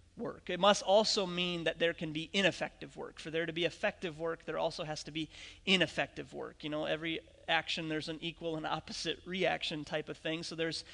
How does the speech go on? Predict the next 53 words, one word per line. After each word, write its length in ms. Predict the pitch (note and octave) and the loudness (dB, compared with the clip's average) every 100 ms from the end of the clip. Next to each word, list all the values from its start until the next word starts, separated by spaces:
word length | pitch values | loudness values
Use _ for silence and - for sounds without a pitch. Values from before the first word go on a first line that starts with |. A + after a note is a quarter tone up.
| - - - - | -18 -20 -18 2
I, 140 | G#3 - | 4 6
I 60 | |
think 220 | B3+ D4 C#4 | 4 4 2
we 140 | - - - | -2 -4 2
probably 580 | A#3 C4 G#3+ G3 F3 - - | 4 6 4 2 2 -4 -6
can 120 | - | 4
identify 480 | F3 D#3+ F#3+ G3+ F#3+ | 6 8 6 6 8
a 80 | E3+ | 8
little 160 | F#3+ F3 | 6 0
bit 120 | E3+ | 0
more 220 | E3 F3 | 2 2
with 160 | D#3+ D#3+ | 0 2
what 220 | E3+ - | 0 2
ineffective 680 | F#3 F3 F#3 G#3 - G#3+ F#3+ | 4 4 4 2 4 0 0
looks 280 | G3 G3+ - | -4 -6 -2
like 200 | G3+ G3 | -2 0
sometimes 580 | - G3 G#3 F#3+ G3+ E3+ | -2 -2 0 0 0 -2
than 120 | E3+ | -2
what 180 | E3 - | -2 -2
effective, 720 | D3+ - E3+ - G3 F#3+ F#3 - - - - - | -4 0 0 0 -4 -4 -6 -20 -20 -20 -20 2
uh, 200 | F#3 E3 D#3 | 4 4 4
looks 280 | F3 - - | -2 -2 0
like. 400 | F#3+ G3+ G#3 - | 2 2 0 -8
In 120 | E3+ | -8
fact, 300 | - F#3 E3+ | 4 4 4
this 100 | F3 | -6
past 320 | - F3 E3+ | 2 2 2
week 220 | F3+ F3+ - - - | -4 -4 -6 -20 -16
was, 340 | E3 D#3 D3 | -8 -6 0
uh, 280 | D#3 D3+ D3 - - - | 0 0 -2 -10 -20 -14
preparing 340 | - F3+ F3 | -2 0 0
for 120 | F3 | -2
this 180 | D#3+ D#3 | -6 0
message, 480 | E3+ E3+ - E3+ D#3 | 2 2 2 -2 -2
and 100 | D3+ | -2
I 100 | D3+ | -2
was 140 | D3 | -4
talking 340 | - D#3+ - D#3+ | -2 -2 -2 -6
to 160 | D#3+ | -2
a 80 | D3+ | -2
family 380 | D3 F3+ F3+ F3 | 2 2 2 0
member 420 | F3 F3+ E3+ F3 | -2 -2 0 2
and 160 | E3 D#3 | 0 0
kinda 240 | E3 D#3+ | 0 0
sharing, 480 | D#3 F3 D#3+ D#3+ E3 | -2 -2 -2 -4 -6
you 60 | D#3+ | -6
know, 100 | D#3 | -6
"This 100 | D3+ | -8
is 60 | |
kinda 160 | - D#3 | -8 -6
what 140 | D#3 | -4
I'm 60 | D#3 | -4
gonna, 200 | D#3 D3+ | -4 -4